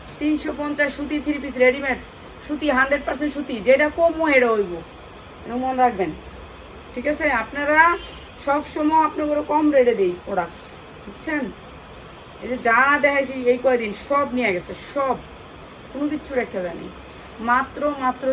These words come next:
তিনশো পঞ্চাশ টাকা থ্রি পিস, তিনশো পঞ্চাশ টাকায় থ্রি পিস, তিনশো পঞ্চাশ টাকায় থ্রি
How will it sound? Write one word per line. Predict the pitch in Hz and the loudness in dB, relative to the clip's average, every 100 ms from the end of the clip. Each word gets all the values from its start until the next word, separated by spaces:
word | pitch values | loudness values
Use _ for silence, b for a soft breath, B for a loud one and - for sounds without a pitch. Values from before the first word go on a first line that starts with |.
| 262 | -4
তিনশো | 285 277 - 285 269 | -10 -10 -4 -4 -4
পঞ্চাশ | 262 254 254 - - | -4 -4 -4 -6 -6
টাকা | 208 180 170 | -4 -4 -6
থ্রি | 240 262 | -8 -6
পিস, | 226 185 - - - - - - - - | -6 -8 -10 -18 -16 -14 -14 -18 -18 -10
তিনশো | 294 285 - 294 277 285 | -2 0 0 0 0 0
পঞ্চাশ | 277 277 269 247 - | -6 -4 -4 -4 -4
টাকায় | 196 147 160 - | -6 -6 -10 -8
থ্রি | 262 262 | -8 -6
পিস, | 196 - - - - - - - - - - - - - - - | -6 -6 -16 -20 -18 -18 -18 -18 -18 -18 -18 -18 -20 -20 -16 -4
তিনশো | 285 285 294 285 294 | -2 0 0 -2 -2
পঞ্চাশ | 285 285 277 262 269 | -4 -2 -2 -2 -4
টাকায় | 254 254 | -2 -4
থ্রি | 247 | -4